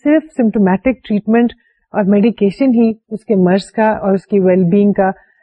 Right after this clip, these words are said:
سبب نہیں ہے۔ مرض کا علاج کرنے کے لیے، اس کے سمپٹمز کو ٹریٹ کرنے کے لیے دوائی کافی تھی، لیکن ایک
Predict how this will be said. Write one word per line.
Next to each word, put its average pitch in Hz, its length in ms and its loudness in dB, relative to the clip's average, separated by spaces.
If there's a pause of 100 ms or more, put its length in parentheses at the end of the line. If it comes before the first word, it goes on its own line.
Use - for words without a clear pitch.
(160)
سبب 185 340 0
نہیں 190 300 2
ہے۔ 180 120 -4 (340)
مرض 208 320 0
کا 233 180 0
علاج 185 320 0
کرنے 214 300 2
کے 202 160 -2
لیے، 220 140 2 (340)
اس 202 120 -12
کے 220 60 -4 (100)
سمپٹمز 240 380 0
کو 262 80 -2
ٹریٹ 220 260 -2
کرنے 214 280 0
کے 220 100 0
لیے 220 100 2 (120)
دوائی 175 240 2 (120)
کافی 180 300 -2
تھی، 196 120 0 (460)
لیکن 226 340 0
ایک 226 140 -2